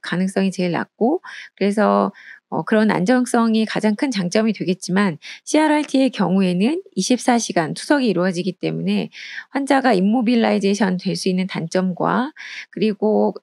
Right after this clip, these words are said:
안티코아귤레이션을 지속적으로 사용해야 되는 문제 또는 고비용 등의 단점이 있겠습니다. 반면에 인터미턴트 에이치디는 통상적인 투석 시간 네 시간에 걸쳐서 이런 솔루트나 볼륨이 제거가 되기 때문에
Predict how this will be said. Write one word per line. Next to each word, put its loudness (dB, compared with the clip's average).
안티코아귤레이션을 0
지속적으로 -2
사용해야 0
되는 0
문제 0
또는 2
고비용 0
등의 0
단점이 0
있겠습니다. -6
반면에 4
인터미턴트 2
에이치디는 0
통상적인 0
투석 0
시간 -2
네 2
시간에 2
걸쳐서 0
이런 2
솔루트나 2
볼륨이 4
제거가 2
되기 -4
때문에 -2